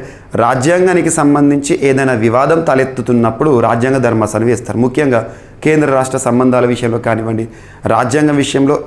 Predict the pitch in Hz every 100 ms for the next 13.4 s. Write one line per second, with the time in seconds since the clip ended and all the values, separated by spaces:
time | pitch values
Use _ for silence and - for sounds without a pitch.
0 | - 139 165 170 156 147 131 - - -
1 | 123 143 156 139 - 123 127 120 120 151
2 | 123 113 127 127 120 113 113 127 160 -
3 | - - - 123 120 104 110 123 107 98
4 | - - - - - - - - 123 151
5 | 190 180 170 160 165 165 160 135 135 147
6 | 143 143 131 139 165 - 123 107 104 120
7 | 127 - 101 - 104 98 - - - 185
8 | 160 165 185 190 175 180 175 165 170 160
9 | 165 147 143 151 139 131 127 131 143 123
10 | 147 127 - - - - 175 170 170 165
11 | 151 151 143 139 139 123 127 131 139 147
12 | 160 - - 147 147 131 139 139 127 123
13 | 117 147 139